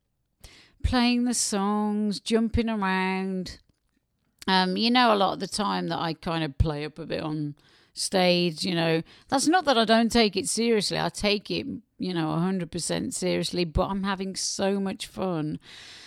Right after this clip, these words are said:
And I'm also conscious of the fact always that,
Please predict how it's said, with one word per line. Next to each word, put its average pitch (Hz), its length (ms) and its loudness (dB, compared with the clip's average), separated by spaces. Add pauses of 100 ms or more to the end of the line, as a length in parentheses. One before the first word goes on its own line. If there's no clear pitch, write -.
(240)
And 202 140 4
I'm 220 100 6
also 269 300 4
conscious 254 500 2
of 202 80 -6
the 196 80 -6
fact 208 460 0
always 165 640 2
that, 160 340 0